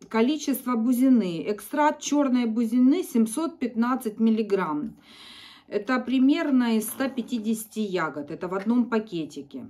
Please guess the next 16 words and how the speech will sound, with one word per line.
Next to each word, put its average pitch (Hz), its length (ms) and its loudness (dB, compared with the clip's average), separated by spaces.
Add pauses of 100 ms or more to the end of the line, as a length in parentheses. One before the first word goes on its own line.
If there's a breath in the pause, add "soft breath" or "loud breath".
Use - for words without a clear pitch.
(680 loud breath)
А, 175 440 -2
большое, 254 560 0
высокое 233 540 0
содержание, 214 760 0
потому 226 400 0
что 233 220 -4
даже 233 280 0
в 220 60 -2
самбуколе 233 720 0
меньше, 185 680 -2
вот 165 180 -10
в 185 60 -8
этих 175 240 -8
шипучих 190 580 -6
таблетках. 160 760 -8 (840 loud breath)
И, 330 320 0